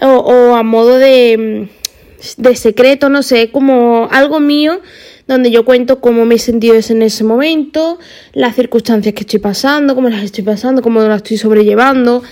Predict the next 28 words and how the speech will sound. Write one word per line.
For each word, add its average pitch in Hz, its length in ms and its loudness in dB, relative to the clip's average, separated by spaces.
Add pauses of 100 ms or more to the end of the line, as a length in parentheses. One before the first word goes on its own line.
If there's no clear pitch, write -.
(380)
Eh, 220 580 0
pues 220 160 2
eso, 214 220 -2
un 220 180 2
diario, 226 960 2 (440)
<laughs> - 440 -14
lo 320 160 2
que 349 80 -2
viene 349 220 -2
siendo 320 280 2
un 285 60 2
diario, 214 360 0
sí, 226 200 0
bueno, 202 300 0 (160)
es 233 100 -2
un 220 160 0
diario. 170 380 -2 (460)
Así 240 380 -2
que 240 420 2
yo 226 200 2
os 320 160 0
recomiendo 247 520 -2
realmente 240 600 -4
que 247 260 0
lo 233 120 0
pongáis 214 400 0
en 247 120 2
práctica. 240 680 -6